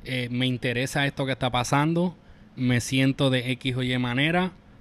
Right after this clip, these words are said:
pero ahora mismito tengo que aguantar esto, aguantar mis sentimientos, ¿verdad? Y enfocarme aquí porque tengo, tengo que lograr esto. Y, y en verdad, mano, fue, fue, fue así, mano, durante los cuatro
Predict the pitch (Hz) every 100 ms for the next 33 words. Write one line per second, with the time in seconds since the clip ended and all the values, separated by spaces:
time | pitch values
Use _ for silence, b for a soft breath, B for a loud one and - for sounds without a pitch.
0 | - 127 117 117 127 135 139 147 127 123
1 | 123 - 127 - 120 113 110 - 143 175
2 | - - 196 185 - - - - - -
3 | - - - - 127 127 120 147 175 208
4 | - 226 202 208 208 247 262 196 170 160
5 | 180 220 B B B - 131 123 120 123
6 | 139 139 151 131 110 104 - 131 131 127
7 | 120 117 - 139 139 117 110 104 104 104
8 | 104 - - 110 110 110 107 139 139 139
9 | 143 190 202 240 208 151 156 175 175 -
10 | - b b b b b b b - -
11 | - - - - - - - - - 135
12 | - - 151 - 180 165 170 139 120 120
13 | 113 120 113 113 113 - 123 139